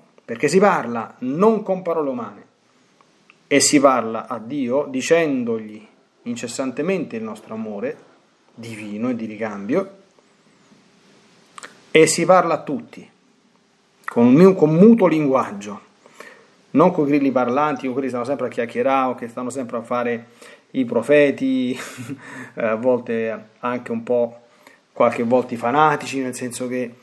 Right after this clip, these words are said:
stanno sempre a rimproverare chi sbaglia, chi cosa, a sinistra, no?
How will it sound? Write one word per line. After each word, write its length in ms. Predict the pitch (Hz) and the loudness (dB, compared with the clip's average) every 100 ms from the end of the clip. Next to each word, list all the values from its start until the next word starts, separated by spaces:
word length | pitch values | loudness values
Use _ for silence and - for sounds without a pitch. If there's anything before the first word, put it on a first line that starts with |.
| - | -20
stanno 280 | _ 135 131 | _ -2 0
sempre 400 | 127 139 123 127 | 2 0 -2 0
a 280 | 127 127 - - | 2 2 -2 -10
rimproverare 640 | 120 117 120 117 156 151 | -10 -4 0 4 4 4
chi 100 | - | 0
sbaglia, 380 | 113 151 151 131 | 0 4 4 4
chi 100 | 117 | -2
cosa, 340 | 139 151 127 117 | 2 2 0 -8
a 320 | 117 113 104 | -10 -12 -14
sinistra, 440 | 107 101 - - 113 | -18 -18 -20 -12 -8
no? 220 | 160 | -10